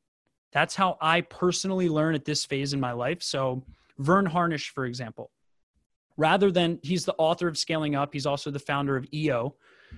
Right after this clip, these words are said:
Entrepreneur Organization. Um, so when I found out about Verne Harnish, rather than just reading the book and being done with the book,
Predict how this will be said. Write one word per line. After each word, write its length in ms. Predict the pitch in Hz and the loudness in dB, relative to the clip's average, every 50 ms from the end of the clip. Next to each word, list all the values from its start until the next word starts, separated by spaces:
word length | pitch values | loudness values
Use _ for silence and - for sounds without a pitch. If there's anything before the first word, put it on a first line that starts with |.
| - _ _ | -20 _ _
Entrepreneur 440 | - 139 143 - - - 147 139 139 | 0 0 0 0 -2 -2 0 0 0
Organization. 720 | 127 127 123 123 120 120 120 120 113 117 - 175 185 180 - _ _ _ _ _ _ _ - - - | 0 -2 -2 -4 -4 -4 -6 -6 -8 -6 -2 -2 -2 -2 -4 _ _ _ _ _ _ _ -18 -6 0
Um, 340 | 135 131 131 131 127 131 131 - | 2 2 4 4 2 0 -2 0
so 260 | - - 175 160 151 | 4 6 6 6 6
when 160 | - 156 160 | 4 4 4
I 60 | 147 | 4
found 240 | 147 - 196 196 196 | 6 6 6 6 6
out 100 | 196 185 | 6 6
about 200 | 175 170 156 139 | 6 6 4 6
Verne 180 | 143 160 151 151 | 4 2 2 4
Harnish, 520 | 156 247 269 240 196 170 160 - - - _ _ _ _ _ _ _ _ _ _ - | 4 6 6 6 6 4 2 0 -6 -10 _ _ _ _ _ _ _ _ _ _ 2
rather 260 | 190 220 240 214 220 | 4 6 6 6 6
than 160 | 185 190 180 | 6 6 4
just 200 | 165 151 - - - - | 4 2 0 -4 -6 0
reading 300 | 147 190 226 202 196 180 | 4 4 6 6 6 4
the 40 | 175 | 6
book 240 | 151 185 196 190 - | 6 6 4 4 2
and 120 | 165 151 143 | 0 0 2
being 180 | 170 175 160 | 2 2 4
done 140 | 147 170 165 | 4 4 4
with 100 | 151 143 | 2 0
the 60 | 151 | 0
book, 320 | 139 180 214 185 156 - | 4 6 6 6 6 4